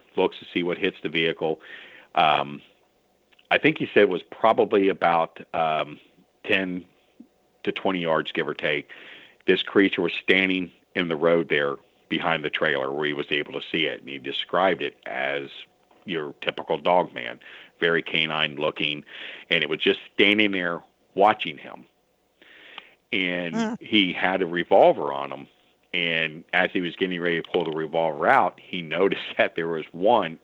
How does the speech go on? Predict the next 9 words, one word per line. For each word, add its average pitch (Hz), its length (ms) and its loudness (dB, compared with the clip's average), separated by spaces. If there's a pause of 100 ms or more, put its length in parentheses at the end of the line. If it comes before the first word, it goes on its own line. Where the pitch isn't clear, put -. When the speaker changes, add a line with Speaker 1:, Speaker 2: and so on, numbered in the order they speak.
Speaker 1:
right 80 400 -2
there 95 200 4
on 85 120 -2
his 78 220 -6
right-hand 78 720 -2 (100)
side 82 400 0 (1160)
looking 90 400 0
at 67 140 0
him. 101 360 -2